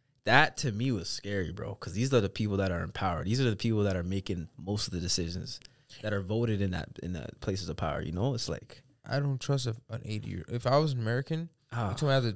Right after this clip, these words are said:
Speaker 2: to vote between a seventy-four-year-old and an eighty-year-old?
Speaker 1: I'm applying for my passport to Canada right now. My visa's Canada asap right now. Are you joking?
Speaker 2: Doesn't make sense.
Speaker 1: Idiot thing.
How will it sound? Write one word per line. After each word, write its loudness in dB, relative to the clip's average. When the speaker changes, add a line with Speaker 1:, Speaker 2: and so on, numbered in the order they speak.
Speaker 2:
to -12
vote -2
between -2
a 0
seventy-four-year-old 2
and -2
an -4
eighty-year-old? 0
Speaker 1:
I'm 0
applying -2
for -8
my -2
passport 2
to -8
Canada 0
right 0
now. -4
My -2
visa's 0
Canada 0
asap 0
right 0
now. -2
Are -6
you 0
joking? 0
Speaker 2:
Doesn't -12
make -4
sense. -6
Speaker 1:
Idiot 2
thing. -6